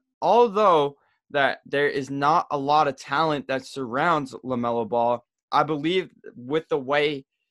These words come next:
he plays and the skill level that he brings, that he will be able to improve players around him.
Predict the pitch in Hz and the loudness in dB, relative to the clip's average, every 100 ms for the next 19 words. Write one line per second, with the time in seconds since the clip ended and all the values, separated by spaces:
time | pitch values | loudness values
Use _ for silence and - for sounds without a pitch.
0 | _ 156 175 175 - 175 165 139 135 - | _ -8 -6 -8 0 2 4 0 -4 -10
1 | 135 123 - 165 151 151 143 120 117 123 | -10 -10 -8 -6 -2 -2 -2 -4 -4 -4
2 | 151 123 147 156 123 113 135 127 - _ | -8 -2 0 0 -2 -4 -2 -2 -4 _
3 | _ _ - 156 151 147 127 - _ _ | _ _ -4 -2 0 0 -2 -10 _ _
4 | - 147 143 139 160 151 139 151 127 - | -6 -6 -4 -2 -2 -4 -6 -6 -8 -10
5 | - 160 160 117 - 139 123 120 113 120 | -4 0 0 -4 -4 -2 -2 -4 -4 -2
6 | 120 110 98 | -2 -6 -12